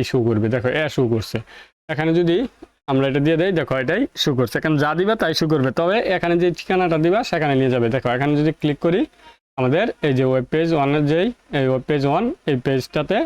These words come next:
আমাদের নিয়ে গেছে। তো আশা করি বিষয়টা বুঝতে পারছো। তো এখন আমরা চলে যাব গ নাম্বারে। তো তার আগে বলে রাখি, তোমরা যদি আমাদের এই পিডিএফগুলো সংগ্রহ করতে চাও, তাহলে অবশ্যই কমেন্টসে দেওয়া দিক নির্দেশনা অনুযায়ী আমাদের সাথে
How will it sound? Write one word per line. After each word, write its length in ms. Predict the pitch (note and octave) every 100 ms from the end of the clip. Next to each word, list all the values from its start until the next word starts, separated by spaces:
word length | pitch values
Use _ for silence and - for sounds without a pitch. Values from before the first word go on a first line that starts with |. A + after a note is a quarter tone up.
| - C#3
আমাদের 280 | B2+ D#3+ A#3+ - C#3+
নিয়ে 160 | C#3+ C3
গেছে। 200 | A#2+ - G#2+ - - - _
তো 40 | D#3+
আশা 140 | E3 F3
করি 140 | E3+ A#3+ F#3+
বিষয়টা 300 | E3+ D#3 D#3 A3+ F3+ D#3
বুঝতে 220 | D3 D3
পারছো। 240 | A#2+ G#2 A2+ G#2 _ - _ _ _ _ _ _ _ _ _ _
তো 60 | E3 E3 F#3
এখন 140 | F#3 F3+
আমরা 120 | F#3+ F3+
চলে 120 | F#3+ F#3
যাব 120 | E3+ G#3+ A#3 - C3+
গ 20 | D#3
নাম্বারে। 260 | E3+ D#3 B2 A#2
তো 40 | C3+
তার 100 | D3 E3
আগে 140 | F3 F#3 E3
বলে 140 | F3 F3
রাখি, 180 | D#3+ F3 F#3
তোমরা 160 | D#3+ D3+
যদি 120 | D#3 E3
আমাদের 260 | D#3 D#3 D#3+ - E3
এই 180 | D#3+ D#3 D#3
পিডিএফগুলো 460 | F3+ E3 D#3+ D#3 E3 D#3
সংগ্রহ 220 | D#3+ D#3+ C#3+
করতে 180 | D3+ D#3 D3
চাও, 140 | D#3 G3+ D3+
তাহলে 260 | C3 C#3+ D3 D3+
অবশ্যই 320 | C#3 C#3+ D#3+ F3
কমেন্টসে 340 | D#3+ D3 C#3 D3+ C#3+
দেওয়া 220 | D3+ D3 C#3+ F3+ - C#3
দিক 120 | C3+ C#3+
নির্দেশনা 360 | C#3 C#3 D3 D3+
অনুযায়ী 260 | D3+ C#3+ E3+
আমাদের 180 | C3+ B2
সাথে 120 | C#3+